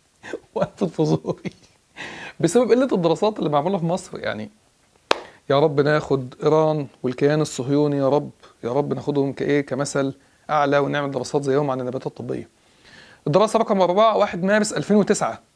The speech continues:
في الصين. الحمص قادر على قتل دهون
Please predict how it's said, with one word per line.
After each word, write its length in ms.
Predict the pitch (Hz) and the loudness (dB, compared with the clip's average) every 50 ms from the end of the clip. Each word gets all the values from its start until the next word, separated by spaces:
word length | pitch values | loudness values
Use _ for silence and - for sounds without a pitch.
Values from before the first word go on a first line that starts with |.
| _ _ _ _ _ _ - | _ _ _ _ _ _ -6
في 60 | - | -6
الصين. 420 | 156 - - 214 214 202 151 107 104 _ _ _ _ _ _ _ _ _ _ _ _ _ _ _ _ _ _ _ _ - - _ _ - - | -4 -2 2 2 4 4 2 -2 -6 _ _ _ _ _ _ _ _ _ _ _ _ _ _ _ _ _ _ _ _ -20 -20 _ _ -14 -8
الحمص 540 | - - 208 226 226 185 139 - - - - _ - | -2 2 4 4 4 4 2 -2 -6 -12 -14 _ 2
قادر 520 | - 196 208 214 220 208 247 254 240 - - - | 4 4 6 6 4 4 2 2 0 -4 -10 -6
على 320 | - 135 139 156 147 151 - - _ _ _ _ _ _ _ _ _ _ - | -2 0 2 2 2 0 0 -4 _ _ _ _ _ _ _ _ _ _ 0
قتل 400 | - - - - - 165 156 143 | 0 0 0 0 -2 -4 -2 -2
دهون 480 | 139 139 156 202 220 226 208 180 156 | -2 2 4 4 6 6 4 2 0